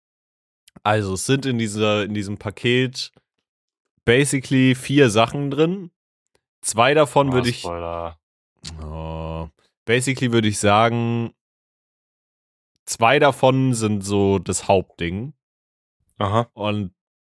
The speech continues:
Speaker 1: ich würd sagen, pack einfach aus und dann wirst du schon erkennen, was so die Hauptdinger sind und was nicht, glaub ich.
Speaker 2: Genau.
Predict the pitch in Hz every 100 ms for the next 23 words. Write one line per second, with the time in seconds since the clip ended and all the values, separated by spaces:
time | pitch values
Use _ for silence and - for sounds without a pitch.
0 | _ 110 107 92 107 104 - 127 113 107
1 | 101 - 110 151 180 - 98 95 104 98
2 | 98 - - 98 92 - 98 90 87 -
3 | 90 80 - _ _ - 90 101 101 98
4 | 95 90 87 90 85 82 80 - 78 -
5 | _ _ _ _ - 71 - _ _ _
6 | _ _ _ _ _ - - _ _ _
7 | _ _ - 90 90 92 98